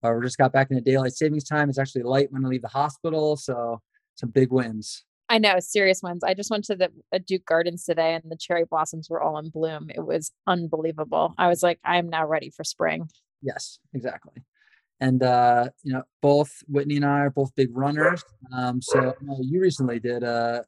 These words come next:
Speaker 1: a, a nice race, not in Durham. Tell me about that.
Speaker 2: Yeah, so I was up in New York, um, ran the New York City Half. It was beautiful that day as well in New York. It was
Speaker 1: <laughs>
Speaker 2: basically a perfect running day.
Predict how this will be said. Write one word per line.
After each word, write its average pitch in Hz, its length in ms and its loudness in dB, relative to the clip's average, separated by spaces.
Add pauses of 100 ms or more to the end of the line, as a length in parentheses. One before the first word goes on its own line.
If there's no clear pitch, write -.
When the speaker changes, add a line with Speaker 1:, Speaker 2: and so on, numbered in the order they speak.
Speaker 1:
a, 131 120 -8 (100)
a 135 40 -6
nice 131 320 -2
race, 127 400 -4
not 139 180 4
in 131 140 2
Durham. 120 540 -2
Tell 143 100 2
me 139 80 2
about 123 220 -2
that. 120 180 -8 (540)
Speaker 2:
Yeah, 220 220 6
so 208 120 4
I 202 140 6
was 254 160 6
up 220 160 2
in 196 120 0
New 185 120 4
York, 180 400 6 (180)
um, 170 580 -2
ran 180 260 -4
the 180 40 -4
New 180 120 0
York 175 120 -2
City 160 340 -6
Half. 165 280 0 (560)
It 185 160 2
was 180 240 2
beautiful 180 480 0
that 185 200 -2
day 190 140 0
as 175 180 -4
well 160 200 0
in 180 120 -4
New 160 120 -10
York. 156 280 -6
It - 60 -8
was - 200 -12
Speaker 1:
<laughs> - 40 -20
Speaker 2:
basically 147 440 -4
a 151 40 -4
perfect 170 460 -4
running 151 280 -8
day. 220 360 -2